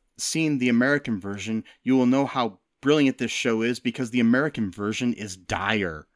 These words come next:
First, you have Eric Foreman, a proper English bloke, who portrays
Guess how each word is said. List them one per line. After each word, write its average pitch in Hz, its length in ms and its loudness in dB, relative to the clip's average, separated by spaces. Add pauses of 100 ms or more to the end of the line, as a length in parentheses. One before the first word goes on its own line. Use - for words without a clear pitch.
(640)
First, 151 460 -2
you 123 100 2
have 113 200 0 (100)
Eric 127 260 0
Foreman, 120 500 0
a 90 60 -4
proper 180 540 -4
English 101 480 -4
bloke, 101 380 -6 (400)
who 127 180 -2
portrays 131 1040 -4